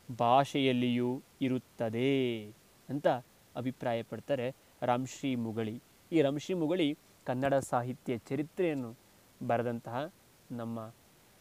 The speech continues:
ಕನ್ನಡದ ಪ್ರಸಿದ್ಧ ಲೇಖಕರು, ಬರಹಗಾರರು, ವಿಮರ್ಶಕರು, ಕವಿಗಳು, ಕಾದಂಬರಿಕಾರರು, ನಾಟಕಕಾರರು ಹೌದು. ರಾಮ್ಶ್ರೀ ಮುಗಳಿ ಎನ್ನು-, ಎಂದ ಕ್ಷಣ ನೆನಪಾಗೋದು ಕನ್ನಡ ಸಾಹಿತ್ಯಕ್ಕೆ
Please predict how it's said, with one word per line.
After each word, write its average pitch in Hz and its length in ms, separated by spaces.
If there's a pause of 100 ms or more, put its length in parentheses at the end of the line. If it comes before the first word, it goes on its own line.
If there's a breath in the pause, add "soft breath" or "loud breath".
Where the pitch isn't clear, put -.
(180)
ಕನ್ನಡದ 160 420
ಪ್ರಸಿದ್ಧ 170 560 (880)
ಲೇಖಕರು, 135 640 (140)
ಬರಹಗಾರರು, 120 720
ವಿಮರ್ಶಕರು, 143 1000 (160)
ಕವಿಗಳು, 123 640
ಕಾದಂಬರಿಕಾರರು, 123 880 (400)
ನಾಟಕಕಾರರು 123 640
ಹೌದು. 110 220 (600 soft breath)
ರಾಮ್ಶ್ರೀ 151 320
ಮುಗಳಿ 139 420 (200)
ಎನ್ನು-, 120 300 (720)
ಎಂದ 147 160
ಕ್ಷಣ 202 320
ನೆನಪಾಗೋದು 123 680 (360)
ಕನ್ನಡ 143 340
ಸಾಹಿತ್ಯಕ್ಕೆ 113 720